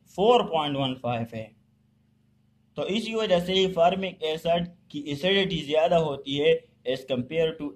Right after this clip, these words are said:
acetic acid। That's all about why formic acid is stronger acid than acetic acid।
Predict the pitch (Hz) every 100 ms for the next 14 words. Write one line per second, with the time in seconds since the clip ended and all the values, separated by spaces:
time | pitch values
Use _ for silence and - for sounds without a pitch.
0 | 127 127 135 120 113 120 123 120 104 -
1 | _ _ _ _ _ 120 139 139 - 147
2 | 147 131 127 135 139 139 - _ - 135
3 | 156 160 156 147 143 139 139 131 135 123
4 | 120 120 139 151 147 139 123 123 120 113
5 | 117 117 - 117 117 123 123 113